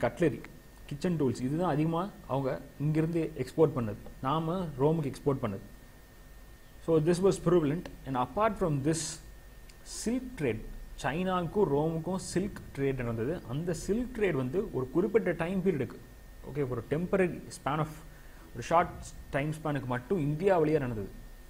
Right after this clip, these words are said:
இந்தியால இருக்க துறைமுகங்கள், ports வழியா. என்ன காரணம்னு பார்த்தீங்கன்னா, Parthians were ruling ஈரான். ஈரான்ல இருந்தது kingdom was called as Parthians. இந்தியாலையும் they had some territory. You must be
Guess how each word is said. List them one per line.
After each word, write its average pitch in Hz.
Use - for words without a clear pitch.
இந்தியால 151
இருக்க 135
துறைமுகங்கள், 143
ports 127
வழியா. 107
என்ன 160
காரணம்னு 147
பார்த்தீங்கன்னா, 110
Parthians 175
were 135
ruling 127
ஈரான். 131
ஈரான்ல 156
இருந்தது 127
kingdom 135
was 120
called 113
as 156
Parthians. 117
இந்தியாலையும் 143
they 127
had 131
some 139
territory. 127
You 101
must 117
be 135